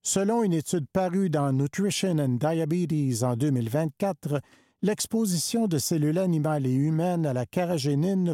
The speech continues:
provoque justement une inflammation, altère la tolérance au glucose et contribue à l'insulinorésistance, c'est-à-dire à une moins bonne réponse à l'insuline, une caractéristique du diabète de type deux.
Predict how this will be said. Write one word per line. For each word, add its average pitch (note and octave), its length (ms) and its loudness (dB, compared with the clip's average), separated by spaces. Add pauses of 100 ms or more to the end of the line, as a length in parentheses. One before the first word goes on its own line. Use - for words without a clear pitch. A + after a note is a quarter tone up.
provoque D#3 560 0
justement F3 680 0 (200)
une A3+ 200 2
inflammation, C#3+ 760 0 (480)
altère G#3 460 0
la D3+ 140 0
tolérance E3 560 0
au C#3+ 100 0
glucose F#3 640 -2 (460)
et F3+ 220 2
contribue G#3+ 680 0
à D3+ 100 2
l'insulinorésistance, F3 1900 0 (380)
c'est-à-dire F3+ 640 0
à D3 120 2
une C#3 120 2
moins G3 260 0
bonne F#3+ 220 0
réponse F3+ 560 -2
à C#3 80 0
l'insuline, C#3+ 800 0 (360)
une C3 140 2
caractéristique C3+ 880 -2
du G#3 140 0
diabète F3 480 0
de A#2+ 120 -2
type D#3+ 320 -2
deux. C3 200 0